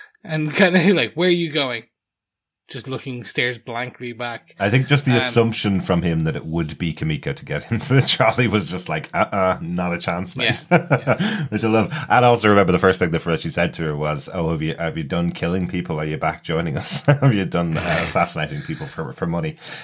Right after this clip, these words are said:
Speaker 2: Uh, so yeah, their, their relationship wasn't good at the beginning of this <laughs> episode, definitely.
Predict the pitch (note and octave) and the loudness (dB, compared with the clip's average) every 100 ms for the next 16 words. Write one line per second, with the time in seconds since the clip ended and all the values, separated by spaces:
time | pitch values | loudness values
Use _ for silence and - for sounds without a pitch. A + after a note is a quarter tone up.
0 | - D#2 D2+ - E2+ D#2+ B1 - E2 F2+ | -4 0 0 -2 -2 -2 0 -2 -2 0
1 | E2+ F#2+ G2 G2 - F#2+ D#2 F#2 E2+ E2 | 2 4 6 4 4 0 4 4 4 -2
2 | - D2+ C#2+ C2 C2 B1+ C2 D2 - - | -2 -4 -2 -6 -8 -8 -6 -6 -6 -6
3 | - - - - - - - - | -6 -6 -8 -6 -6 -8 -14 -8